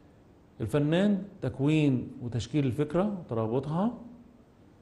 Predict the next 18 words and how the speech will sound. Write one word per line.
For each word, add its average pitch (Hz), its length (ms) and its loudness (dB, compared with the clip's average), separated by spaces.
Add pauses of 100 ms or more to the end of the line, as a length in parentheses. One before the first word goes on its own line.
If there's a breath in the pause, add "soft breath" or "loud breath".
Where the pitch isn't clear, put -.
(180)
القاضي 127 1120 4
الحكم 147 340 -2
على 120 160 2
هذه 117 240 2
الفكرة، 143 480 0 (200)
فرص 123 240 -4
النجاح، 123 600 0
إيجابيات 113 460 0
الفكرة - 460 -4
وسلبيتها، 120 800 -2 (140)
الخسائر 127 560 -2 (480 loud breath)
في 131 300 2 (340 loud breath)
حالة 127 260 2
الفشل. 139 400 0 (640 loud breath)
المحارب 170 600 2
تطبيق 131 500 0
هذه 123 220 2
الفكرة. 110 440 -2